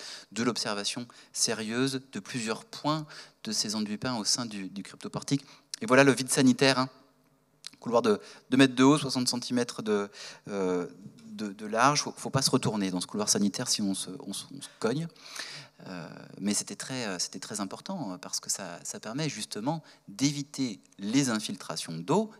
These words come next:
ce qui n'est plus possible quand il n'y a pas de couverture. Je reviens pas sur ça, vous l'avez compris. Donc l'installation de la couverture, voici. Donc là, un petit peu cette, cette idée, hein, de reprendre, euh, la façade,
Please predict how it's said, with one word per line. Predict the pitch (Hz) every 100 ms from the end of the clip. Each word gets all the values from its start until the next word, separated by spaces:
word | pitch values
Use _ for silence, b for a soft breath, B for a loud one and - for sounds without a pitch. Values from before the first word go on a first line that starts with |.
| B
ce | -
qui | -
n'est | 175
plus | 165 180
possible | 202 - 165 160 b b b b b
quand | - 143 147 B B _ -
il |
n'y |
a | 98
pas | 139
de |
couverture. | - 139 135 - - - _ _ -
Je | -
reviens | 156
pas | 87
sur | 95 -
ça, | - 123 _ _ _ -
vous | 101
l'avez | 92
compris. | 92 85 - - _ _ _ B B B B B B
Donc | -
l'installation | 98 - 117 -
de | 120
la | 113
couverture, | 135 135 147 - 196
voici. | 127 123 - 190 190 - _ _ _ - 107 104
Donc | 113 -
là, | 135 123 -
un | - -
petit | -
peu | 131 135
cette, | - 127
cette | - 127 -
idée, | 151 156 175
hein, | 127
de | 127 104 - B B
reprendre, | 104 147 165 - 175 175 151 101 87 B B
euh, | 110 104 -
la | 107 110
façade, | 135 123 - 131 110 92